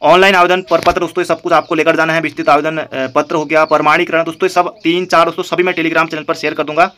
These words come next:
पहले भी दोस्तों मैंने शेयर किया हुआ है। चेकलिस्ट, पासपोर्ट साइज फोटो आपको लेकर जानी है, बाकी सब कुछ बताया गया है।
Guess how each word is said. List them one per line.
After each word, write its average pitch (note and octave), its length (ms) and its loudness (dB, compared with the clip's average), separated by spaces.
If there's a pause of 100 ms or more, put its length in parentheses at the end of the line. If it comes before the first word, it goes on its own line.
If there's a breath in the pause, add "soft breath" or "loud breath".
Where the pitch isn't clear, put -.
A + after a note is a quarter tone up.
(300 loud breath)
पहले C#3 120 2
भी F#3 60 2
दोस्तों F#3 220 0
मैंने E3+ 120 -4
शेयर D#3 180 -2
किया D#3 160 0
हुआ D3+ 140 2
है। F3+ 200 -2
चेकलिस्ट, D#3 340 -4 (540 soft breath)
पासपोर्ट D3 320 0
साइज D#3+ 180 -2
फोटो D#3 180 -2
आपको D3 220 2
लेकर D3+ 220 0
जानी D3+ 200 0
है, D#3+ 100 -2
बाकी C#3 200 -4
सब - 120 -4
कुछ C#3+ 120 -8
बताया C#3 220 0
गया D3 120 -2
है। E3 180 -4